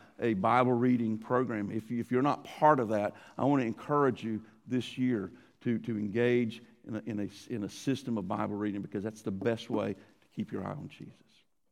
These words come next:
Some people say, "Well, I pray every day." That's good. Are you reading the Bible? "No, I'm not reading the Bible." Your prayers need to be informed by the Word.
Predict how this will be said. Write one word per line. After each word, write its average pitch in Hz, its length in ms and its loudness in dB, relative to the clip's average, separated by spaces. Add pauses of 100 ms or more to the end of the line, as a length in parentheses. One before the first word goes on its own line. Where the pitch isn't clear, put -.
(680)
Some 160 180 2
people 139 240 8
say, 135 180 4 (160)
"Well, 123 120 6
I 170 100 12
pray 175 340 10
every 113 160 2
day." 117 220 4 (240)
That's 123 200 0
good. 156 360 10
Are 117 80 2
you 127 100 4
reading 135 140 4
the 135 60 4
Bible? 135 260 8
"No, 143 140 6
I'm 147 60 4
not 139 120 4
reading 135 160 4
the 127 60 0
Bible." 123 420 2 (1120)
Your 120 100 0
prayers 139 800 12
need 131 160 6
to 131 40 4
be 135 120 6
informed 139 400 4
by 135 260 8 (160)
the 131 100 2
Word. 120 400 4